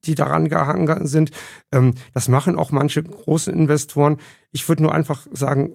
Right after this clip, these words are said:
die Notwendigkeit, weil, weil du willst ja am Ende in, in Anlage, in ein Investmentfonds sollte auf fünf oder zehn Jahre ausgerichtet sein. Und dann ist es eigentlich auch nicht ganz relevant, was, äh, aus Sicht des Anlegers,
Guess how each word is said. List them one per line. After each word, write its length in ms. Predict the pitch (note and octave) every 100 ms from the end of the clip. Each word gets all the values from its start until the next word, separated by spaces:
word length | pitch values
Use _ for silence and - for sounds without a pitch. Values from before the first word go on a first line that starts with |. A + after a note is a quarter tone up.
| _
die 260 | _ -
Notwendigkeit, 600 | B2 A#2+ B2+ F3 - C#3
weil, 160 | C3+ F3
weil 200 | F3 D3
du 220 | G3 C3+ B2
willst 340 | F3+ F#3 -
ja 220 | E3+ D3+ -
am 180 | - C#3
Ende 440 | - D#3 F3 E3+ D#3+ _ _
in, 140 | - D3+
in 240 | - - - _ _
Anlage, 880 | - F3 G#3 F#3+ F3 - F3+ E3 D#3+
in 180 | - D3+
ein 240 | - D#3
Investmentfonds 720 | C#3 B2 E3+ - D#3 - C#3+
sollte 260 | C3 D3+ -
auf 100 | A2
fünf 360 | - - F3 F3+
oder 240 | C#3 C#3
zehn 320 | - D3 D3
Jahre 360 | C#3+ C#3+ C3+ C3 _
ausgerichtet 600 | C#3 C3 - C3+ B2+ C3+
sein. 220 | - G#2+ G2+ - -
Und 120 | - B2+
dann 100 | C3
ist 160 | D3
es 220 | E3+ -
eigentlich 480 | - C#3 D#3 - -
auch 200 | A2+ -
nicht 200 | D3 -
ganz 320 | - C#3+ C3 -
relevant, 560 | C3 B2 A#2+ C#3+ D#3 - - _ _
was, 300 | C#3 C#3+ - -
äh, 180 | B2+ B2
aus 240 | C#3+ B2+
Sicht 220 | E3 F3+
des 120 | C3+
Anlegers, 720 | - - F3 C3 B2 D3 E3+